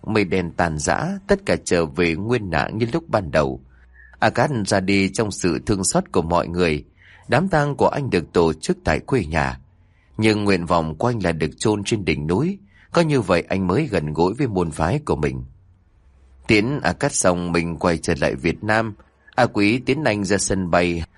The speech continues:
hai người ôm nhau chia tay trong luyến tiếc.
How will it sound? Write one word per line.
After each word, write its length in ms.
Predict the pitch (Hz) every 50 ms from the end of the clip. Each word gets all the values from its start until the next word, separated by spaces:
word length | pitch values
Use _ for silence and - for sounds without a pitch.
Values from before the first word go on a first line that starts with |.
| - _
hai 140 | - 151 143
người 180 | 113 95 85 -
ôm 220 | - 104 101 101 98
nhau 220 | 95 92 90 90
chia 200 | 85 - - 95
tay 320 | 87 - 90 85 82 82 78
trong 260 | - 87 82 76 80
luyến 240 | 80 85 92 135 151
tiếc. 220 | - 165 185